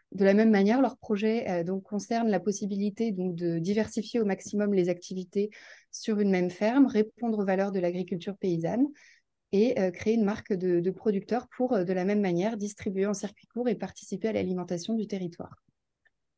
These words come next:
Donc, eux, de leur côté, ils se réunissent de manière aussi hebdomadaire pour partager le matériel.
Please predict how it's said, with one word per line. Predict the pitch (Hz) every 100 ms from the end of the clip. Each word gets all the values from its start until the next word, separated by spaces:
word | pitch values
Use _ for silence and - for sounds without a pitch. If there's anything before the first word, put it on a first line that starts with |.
| _ _ _ 196
Donc, | 196 208 -
eux, | 247
de | 254
leur | 214 -
côté, | 214 220 269 339 - - -
ils | 220 196
se | 226
réunissent | 208 226 220 233 247
de | 208
manière | 196 190 214 214
aussi | 233 226 262
hebdomadaire | 196 214 208 208 214 214 -
pour | 214
partager | - 208 - 196 202
le | 202
matériel. | 170 170 170 170 202 277